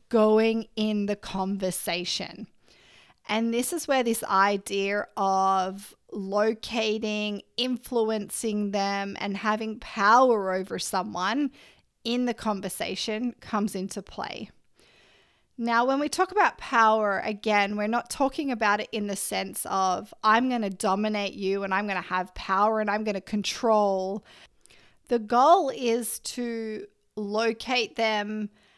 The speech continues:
help them locate themselves, and then influence them in the conversation.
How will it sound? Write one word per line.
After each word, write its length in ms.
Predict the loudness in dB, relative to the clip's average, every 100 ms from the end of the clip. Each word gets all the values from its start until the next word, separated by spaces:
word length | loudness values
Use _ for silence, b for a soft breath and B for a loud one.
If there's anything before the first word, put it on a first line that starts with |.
| b _ -20
help 420 | -4 0 0 2
them 200 | 0 2
locate 560 | 2 0 0 -4 -4 -4
themselves, 840 | -4 -4 0 0 0 -8 -10 -6
and 200 | -2 0
then 220 | 0 -4 -6 _
influence 960 | -2 0 0 -2 -4 -2 -4 -6 -12 -10
them 520 | -10 -10 -10 -12 -14 _
in 280 | -4 -2 -2
the 100 | -6
conversation. 1120 | -8 -6 -6 -8 -8 -8 -10 -10 -10 -12 -16